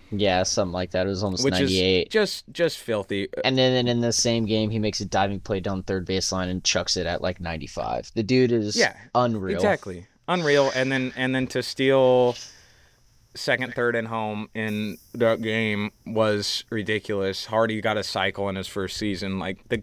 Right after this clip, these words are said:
Speaker 2: the kid's gonna be a star.
Speaker 1: Yeah.
Speaker 2: Um, it's really cool, even though the Reds, I don't think, are going to be able to make a put. They, I could see them making playoffs.
Speaker 1: They'll make the playoffs. They're two and a half
Speaker 2: But
Speaker 1: games
Speaker 2: they're not
Speaker 1: back.
Speaker 2: gonna do anything wild card round,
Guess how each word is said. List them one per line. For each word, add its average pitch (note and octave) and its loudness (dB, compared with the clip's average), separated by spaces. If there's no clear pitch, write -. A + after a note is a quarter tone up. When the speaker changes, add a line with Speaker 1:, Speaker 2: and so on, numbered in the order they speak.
Speaker 2:
the A2 -2
kid's A#2+ 0
gonna G2+ -4
be F#2 -6
a F2 -4
star. F2 -2
Speaker 1:
Yeah. F#2+ 0
Speaker 2:
Um, F2+ -4
it's G#2 0
really G#2+ 4
cool, G2 2
even G2+ 2
though G2+ 4
the G#2 0
Reds, G2 0
I F#2+ 2
don't G2+ -4
think, G2+ -2
are F#2+ 0
going G2+ -2
to F2+ -10
be A#2 0
able G2+ -2
to G2 -6
make G2 -8
a G2 -14
put. F#2+ -10
They, C#3+ -2
I D3 2
could E3+ 0
see E3 -2
them D3 0
making B2 -2
playoffs. A2+ -6
Speaker 1:
They'll D3+ 10
make F3+ 6
the B2+ 0
playoffs. G2 2
They're A#2 -2
two C#3+ 0
and B2+ 2
a A#2+ 2
half A2+ 2
Speaker 2:
But D#3+ 8
Speaker 1:
games D3 4
Speaker 2:
they're C3 2
not A#2+ 2
Speaker 1:
back. G2 2
Speaker 2:
gonna G#2+ 0
do A2 -4
anything G2+ -4
wild F2+ -2
card F2+ 0
round, F2 -6